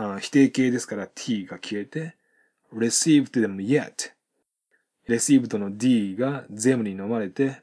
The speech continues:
receive themとなります。そして、themのMとyet、これ半母音のY、これがくっつくと、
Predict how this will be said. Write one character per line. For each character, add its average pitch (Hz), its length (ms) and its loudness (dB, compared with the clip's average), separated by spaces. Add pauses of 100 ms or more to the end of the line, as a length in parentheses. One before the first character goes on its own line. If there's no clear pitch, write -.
receive 107 460 0
them 90 240 -4 (460)
と 151 100 0
な 117 60 0
り 92 60 -6
ま 82 140 -18
す。 - 160 -20 (140)
そ - 120 -8
し - 80 -8
て、 156 220 -2 (760)
them 143 200 8
の 110 260 0
M 123 220 -2
と 135 380 4 (100)
yet、 139 400 2
こ 117 100 2
れ 113 60 2
半 147 320 -2
母 156 100 6
音 127 160 6
の 90 180 -10
Y、 113 260 -4 (160)
こ - 120 -8
れ 110 60 -2
が 107 60 -2
く - 120 -18
っ - 20 -18
つ - 100 -14
く 110 60 -20
と、 107 180 -8